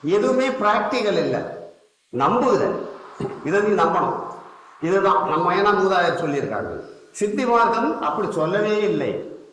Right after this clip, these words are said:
எல்லாவற்றையும் நீ கேட்கணும், கேள்வி மேல் கேள்வி கேட்க வேண்டும். ஆத்மீகம் என்றால் தெளிவு, உன்னுடைய அறிவுல தெளிவு வர வேண்டும். இதுதான் இப்படி. அந்த மாதிரி நீ அந்த பக்தியை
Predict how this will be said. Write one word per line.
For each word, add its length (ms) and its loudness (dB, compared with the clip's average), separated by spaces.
எல்லாவற்றையும் 760 2
நீ 180 0
கேட்கணும், 420 0
கேள்வி 300 2
மேல் 300 4
கேள்வி 280 0
கேட்க 320 -2
வேண்டும். 400 0
ஆத்மீகம் 720 2
என்றால் 460 2
தெளிவு, 460 2
உன்னுடைய 440 4
அறிவுல 480 4
தெளிவு 360 0
வர 160 4
வேண்டும். 420 0
இதுதான் 480 2
இப்படி. 360 0
அந்த 380 2
மாதிரி 440 4
நீ 140 2
அந்த 240 4
பக்தியை 680 4